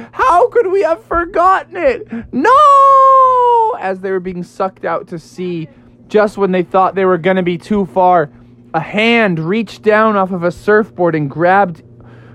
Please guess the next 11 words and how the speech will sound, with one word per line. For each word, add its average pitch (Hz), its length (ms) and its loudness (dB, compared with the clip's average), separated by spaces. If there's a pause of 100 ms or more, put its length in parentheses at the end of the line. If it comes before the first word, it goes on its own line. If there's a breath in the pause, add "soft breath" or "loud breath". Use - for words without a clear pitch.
Froggy 202 580 0
in 175 100 0
the 170 100 -2
right 165 280 0
hand, 151 460 -4 (420 soft breath)
grabbed 165 340 0
Toadstool 190 600 2
in 175 80 -2
the 165 100 -2
left 170 320 -2
hand 131 340 -8